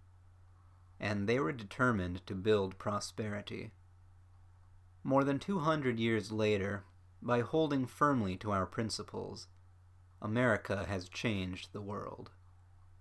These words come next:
Henry Luce called the twentieth century the American century.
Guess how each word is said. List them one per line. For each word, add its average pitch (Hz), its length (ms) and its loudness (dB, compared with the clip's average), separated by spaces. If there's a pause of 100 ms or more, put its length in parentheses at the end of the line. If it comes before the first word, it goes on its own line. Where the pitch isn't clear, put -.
(1040)
Henry 160 340 2
Luce 110 400 2
called 107 360 0
the 104 60 -2
twentieth 117 500 0
century 104 680 -6 (540)
the 110 160 -2
American 107 600 0
century. - 720 -10